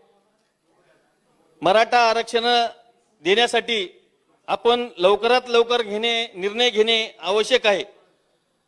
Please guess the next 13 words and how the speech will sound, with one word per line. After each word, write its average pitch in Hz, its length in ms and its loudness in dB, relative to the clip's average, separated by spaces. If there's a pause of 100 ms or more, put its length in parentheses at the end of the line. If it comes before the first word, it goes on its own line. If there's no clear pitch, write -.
(220)
आणि 247 380 0 (140)
मराठा 220 440 0
स-, 226 140 -10 (760)
समाजाला 226 500 2
आरक्षण 233 640 0 (580)
का 233 160 4
द्यावं 226 400 2 (840)
यासाठी 226 440 -2
मला 240 360 0 (200)
बोलायचं 226 440 0
आहे. 202 80 2
अध्यक्ष 220 340 -2
महोदय, 220 340 0